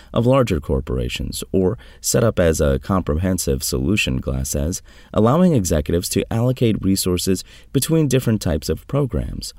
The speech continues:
All of the startup's services are mapped to business K P Is to provide management with reports by which to measure the impact of upskilling programs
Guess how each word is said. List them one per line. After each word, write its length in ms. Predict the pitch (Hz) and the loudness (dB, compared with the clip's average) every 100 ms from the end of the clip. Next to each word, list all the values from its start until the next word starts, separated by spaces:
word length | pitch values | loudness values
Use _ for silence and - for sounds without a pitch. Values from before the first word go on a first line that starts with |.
| - - - | -20 -20 -2
All 180 | - 117 | 4 4
of 100 | 110 | 4
the 80 | 95 | 0
startup's 440 | - 101 85 - | 2 4 4 0
services 560 | - 95 85 85 104 98 | 0 2 2 0 0 2
are 200 | 65 62 | 0 0
mapped 460 | 64 80 90 - - | 0 0 -2 -6 -4
to 180 | 67 | -4
business 440 | 64 95 95 82 76 | 0 0 0 -2 -2
K 200 | - 78 | -2 -2
P 240 | - 67 | -2 -2
Is 340 | 73 71 98 - - - - | 0 0 -2 -6 -16 -20 -4
to 100 | 135 | 0
provide 380 | 139 131 139 143 | 4 4 2 2
management 540 | 104 98 - 98 90 | 2 2 0 -2 0
with 240 | 90 - | -2 0
reports 540 | 101 107 180 127 - - | -2 0 2 2 2 -4
by 180 | 78 69 | -2 0
which 260 | 85 - | 0 -2
to 100 | - | -4
measure 380 | 69 73 90 104 | -2 0 2 2
the 200 | 80 71 | 2 0
impact 360 | 107 - 67 - | -2 -2 -4 -2
of 120 | 69 | -2
upskilling 580 | 69 - - 73 65 58 | -2 -4 -4 -2 -2 -4
programs 640 | - 110 - 67 55 62 | -4 -4 -2 -4 -4 -6